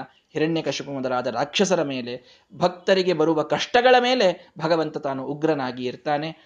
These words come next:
ಆ ಉಗ್ರತೆಯನ್ನ ಕಷ್ಟಗಳಿಗೆ ತೋರಿಸಿ ಅವುಗಳನ್ನ "ಭಿಯಂ ದಧಾನಾಹ ಹೃದಯೇಶು ಶತ್ರವಃ ಪರಾಜಿತಾಸಹ ಅಪನಿಲಯಂತಾಂ",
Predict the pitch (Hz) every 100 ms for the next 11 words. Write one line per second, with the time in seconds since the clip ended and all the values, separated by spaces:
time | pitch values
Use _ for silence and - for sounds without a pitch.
0 | _ - 143 143 160 190 196 196 220 196
1 | - - _ 196 196 - 240 220 196 175
2 | 202 226 214 170 - - 202 202 190 180
3 | 151 147 185 208 175 151 180 175 170 160
4 | 151 139 165 175 165 156 160 156 190 190
5 | 196 160 - - - 170 220 208 208 190
6 | 170 165 143 123 - _ - 180 190 196
7 | 175 147 - -